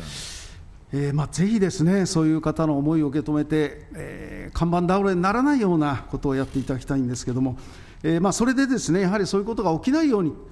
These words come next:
ということで、まあ、今回は議員立法でも、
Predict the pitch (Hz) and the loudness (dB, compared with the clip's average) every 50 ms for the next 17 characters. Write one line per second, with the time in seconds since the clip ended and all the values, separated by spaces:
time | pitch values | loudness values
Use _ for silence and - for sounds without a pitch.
0 | - - - 160 165 170 - 202 202 220 190 175 170 156 147 135 156 147 147 160 | -20 -14 -4 -2 -2 0 0 0 0 0 2 2 2 2 2 2 0 -2 0 -2
1 | 156 139 - 147 135 127 135 151 151 151 147 117 139 165 165 170 170 175 170 - | -2 0 -2 -2 -2 0 0 0 0 0 -2 -2 -2 -2 -2 -2 -4 -4 -6 -4
2 | 147 151 147 185 185 175 160 135 110 - | -4 -2 0 2 2 2 2 0 -2 -8